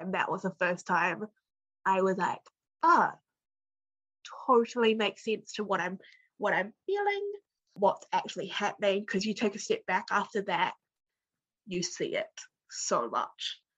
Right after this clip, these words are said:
And it's taken me quite a long while to see it now, but, and I look at it and I'm like,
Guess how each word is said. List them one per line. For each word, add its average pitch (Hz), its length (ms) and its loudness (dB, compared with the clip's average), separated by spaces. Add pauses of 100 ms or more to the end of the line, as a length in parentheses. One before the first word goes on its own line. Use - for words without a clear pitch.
(140)
And 196 120 4
it's - 580 -6
taken 202 340 -2
me 185 120 -2
quite 190 280 2
a 190 40 2
long 185 180 4
while 180 280 0
to 180 140 -14
see 180 260 -2
it - 120 -6
now, 202 400 2
but, 180 180 2 (720)
and 196 140 2
I 185 100 6
look 175 200 -4
at 185 60 -4
it 175 40 -4
and 165 100 -6
I'm 185 80 -10
like, 143 240 -2